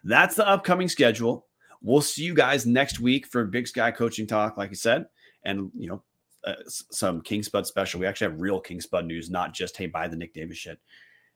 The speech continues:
Uh, until then, guys, thanks for being along for the ride. This has been a kick-ass season. Uh, we're gonna keep giving you football updates as they come, but we're entering the time of the year where those things are kinda sporadic. So football updates will come to you as they come to us.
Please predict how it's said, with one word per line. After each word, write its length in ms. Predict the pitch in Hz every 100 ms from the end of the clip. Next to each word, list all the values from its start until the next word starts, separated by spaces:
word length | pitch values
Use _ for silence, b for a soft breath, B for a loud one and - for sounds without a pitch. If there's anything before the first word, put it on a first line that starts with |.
| _
Uh, 160 | 90 82 - -
until 300 | 104 127 123
then, 160 | 120
guys, 320 | 120 120 113 -
thanks 180 | 110
for 80 | 110
being 160 | 110 110
along 220 | 110 113
for 80 | 104
the 60 | 104
ride. 240 | 110 107
This 80 | 95
has 40 |
been 120 | 101
a 20 | 82
kick-ass 580 | - 123 123 120 113
season. 600 | - 117 110 110 113 110 110 b b b b 90
Uh, 140 | 87
we're 140 | 101 110
gonna 160 | 117
keep 340 | - 117 110 104
giving 200 | 110 113
you 100 | 107
football 480 | 113 104 110 110 110
updates 300 | 117 110 - -
as 260 | 104 113
they 160 | 107 107
come, 280 | - 107 107
but 60 |
we're 160 | 104 107
entering 300 | 104 107 107
the 60 | 92
time 220 | 104 104
of 80 | 95
the 60 |
year 180 | 95 101
where 120 | 98
those 200 | 92 95
things 220 | 98 92
are 40 | 92
kinda 200 | 98 95
sporadic. 640 | - 90 82 80 101 120 -
So 200 | 95 90
football 420 | 107 98 98 98
updates 320 | - 92 -
will 100 | 90
come 260 | - 104 95
to 80 |
you 180 | 87 82
as 260 | 78 90 85
they 120 | 82
come 240 | - 87 82
to 100 | 78
us. 340 | 104 -